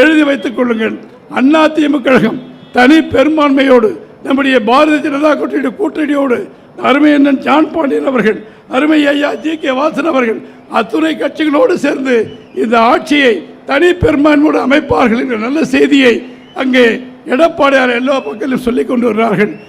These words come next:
இங்கே நீதிபதிகளாக வந்திருக்கின்ற நீங்கள், ஐயா ஜான் பாண்டியன் அவர்களை தலைமையேற்று வந்திருக்கிறீர்கள். ஒரு தனி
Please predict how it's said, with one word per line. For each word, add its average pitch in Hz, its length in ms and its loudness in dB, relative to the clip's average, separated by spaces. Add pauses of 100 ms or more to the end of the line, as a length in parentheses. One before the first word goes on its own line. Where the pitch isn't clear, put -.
(240)
இங்கே 254 260 6
நீதிபதிகளாக 285 680 2 (100)
வந்திருக்கின்ற 269 460 -2 (100)
நீங்கள், 302 320 2 (440)
ஐயா 262 200 6 (160)
ஜான் 277 300 2
பாண்டியன் 269 320 -2
அவர்களை 254 260 -2
தலைமையேற்று 247 540 -2
வந்திருக்கிறீர்கள். 233 560 -2 (400)
ஒரு 240 120 2 (140)
தனி 254 220 2